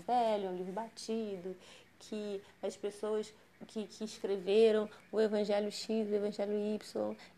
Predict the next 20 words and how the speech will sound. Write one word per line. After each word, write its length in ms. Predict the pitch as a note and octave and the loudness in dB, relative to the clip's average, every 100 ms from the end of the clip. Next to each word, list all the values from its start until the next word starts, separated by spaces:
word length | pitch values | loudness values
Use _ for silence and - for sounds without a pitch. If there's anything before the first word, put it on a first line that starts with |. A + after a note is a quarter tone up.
| G#3+ | 0
eles 480 | A3 G#3+ G#3 - - - G#3+ G3+ - | 2 2 -2 -6 -14 -14 -12 -10 -6
botaram 520 | G3+ A3+ G#3+ G#3 G#3+ | -2 2 4 4 2
as 80 | G#3+ | -2
suas 200 | A3+ - | -4 -4
próprias 440 | - G#3 G#3+ G3+ | 0 2 2 2
expressões, 1160 | A3 - A3 A3 - A3+ G#3+ G#3+ G#3+ G#3+ G#3+ - - - - | 0 -4 -6 -4 0 0 0 -2 0 0 -2 -6 -16 -20 -6
então 720 | G#3+ G#3+ G#3+ G#3+ A3 A3 G#3 - | -4 2 4 6 6 4 2 4
a, 240 | G3+ - | 4 4
o, 300 | - G3+ G#3 - | 0 -2 -2 0
não 120 | A3+ | 0
foi 200 | A3+ A3 | 4 4
exatamente 440 | A3 A3+ G#3 G3+ | 6 4 2 0
assim 460 | A3+ - - A#3 A3+ | -2 -6 2 6 6
que 100 | A3 | 4
Jesus 320 | G#3 F#3+ G#3 | 2 0 -2
falou, 840 | - G3+ G3+ G#3 A3 A3 G#3+ G#3 G#3 - - | 0 2 4 4 6 6 4 0 -4 -12 -6
não 120 | - B3+ | 0 4
foi 140 | A#3 | 6
exatamente 500 | A3 G#3+ G#3 G#3 - | 6 4 2 0 0
isso. 500 | A3+ A3 G#3+ - A3+ | 2 2 0 -2 -6